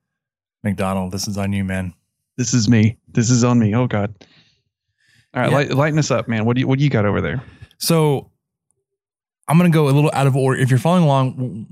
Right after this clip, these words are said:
Speaker 1: with our notes document, one, you're, the, spoiler alert, you're cheating. Uh, I'm gonna go out of order, and I'm gonna go one game back from your game. I'm gonna go back to Texas Tech's game in the Final Four versus Michigan State.
Speaker 2: Hmm.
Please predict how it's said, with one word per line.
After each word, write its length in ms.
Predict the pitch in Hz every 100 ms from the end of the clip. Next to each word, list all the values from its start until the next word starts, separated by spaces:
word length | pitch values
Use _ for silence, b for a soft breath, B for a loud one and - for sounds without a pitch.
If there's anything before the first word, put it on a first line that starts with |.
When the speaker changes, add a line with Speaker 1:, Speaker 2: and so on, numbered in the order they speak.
| 139 131
Speaker 1:
with 160 | 120
our 100 | 110
notes 260 | 107 117 -
document, 320 | 110 104 101
one, 440 | 117 113 107 98
you're, 200 | 101 101
the, 220 | 92 101 -
spoiler 360 | - 123 104
alert, 200 | 98 98
you're 80 | 98
cheating. 420 | - 104 90 95 _ b b b b b b
Uh, 140 | - 110
I'm 100 | 139
gonna 100 | 170
go 100 | 160
out 140 | 127 139
of 100 | 123
order, 340 | 147 139 110 120
and 100 | 127
I'm 120 | 131
gonna 100 | 123
go 120 | 123
one 340 | 113 131 143
game 280 | 135 127 113
back 440 | 98 110 101 - -
from 300 | - 110 107
your 240 | 139 143
game. 420 | 107 82 90 - _ -
I'm 60 |
gonna 100 | 127
go 120 | 117 110
back 220 | 101 98
to 80 | -
Texas 240 | 117 104
Tech's 220 | 113 -
game 260 | - 110 104
in 100 | 104
the 60 | 101
Final 280 | 110 101
Four 240 | 95 127 113
versus 340 | 110 101 104
Michigan 440 | 110 104 90 78 -
State. 640 | - - 151 95 - - _ _ _ _ _ -
Speaker 2:
Hmm. 360 | 110 104 98